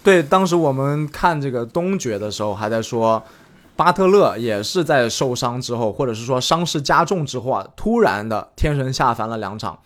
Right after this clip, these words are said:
这个打出了非常亮眼的表现。那当时是领跑今年季后赛第一人的这个位置。那这场比赛过后啊，库里可以说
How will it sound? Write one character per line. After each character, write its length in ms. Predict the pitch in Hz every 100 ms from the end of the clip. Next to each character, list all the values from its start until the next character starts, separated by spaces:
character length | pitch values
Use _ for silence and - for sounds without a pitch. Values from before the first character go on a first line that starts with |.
| _ _ _ -
这 160 | 117
个 180 | 107 104
打 160 | - -
出 140 | 135
了 100 | 127
非 300 | - 156 160
常 240 | 147 123
亮 180 | 135 131
眼 80 | 113
的 80 | 101
表 200 | 107 107
现。 260 | 147 120 - _ _ _ -
那 360 | 139 139 131 135 _ -
当 200 | 214 254
时 200 | 156 147
是 100 | 170
领 340 | 135 147 233
跑 400 | 196 123 107 - _ -
今 200 | 185 180
年 180 | 131
季 140 | 131 143
后 100 | 139
赛 160 | 131
第 220 | 117 139 135
一 60 |
人 200 | 131 101
的 100 | 117
这 80 | 110
个 80 | 107
位 220 | 110 104
置。 160 | 87 87 - _ _ _
那 180 | 165 147
这 280 | 127 202 175
场 240 | 147 113
比 120 | 110
赛 160 | 101 107
过 160 | 120
后 40 | 117
啊， 140 | 101
库 340 | 92 - 185 151
里 220 | 107 90
可 160 | - 123
以 120 | 107
说 400 | 110 98 92